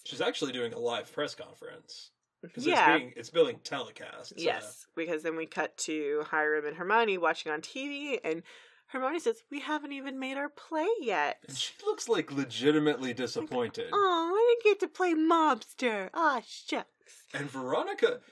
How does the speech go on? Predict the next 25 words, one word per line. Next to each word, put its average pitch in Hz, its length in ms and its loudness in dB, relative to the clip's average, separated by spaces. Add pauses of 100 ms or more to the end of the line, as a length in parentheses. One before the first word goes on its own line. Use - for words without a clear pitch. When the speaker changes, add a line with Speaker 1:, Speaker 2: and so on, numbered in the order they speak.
(220)
Speaker 1:
this - 200 -8
is 453 140 -4
some 156 260 -4
really 139 280 2
interesting 123 880 -8 (160)
face - 420 -2
work 120 260 -6
with 117 180 -8
Veronica 117 600 -4
there, 113 400 -4
who's 131 160 -10
just 127 200 -10
going, 120 400 -4 (260)
"Now 139 120 -4
you 160 140 4
don't 180 160 -6
have 240 240 -4
to. 107 320 -8 (320)
If 117 160 -12
you - 120 -12
did, 196 480 0 (160)
it 117 180 -10
would 117 160 -12
be 139 140 -10
cruel." 117 720 -4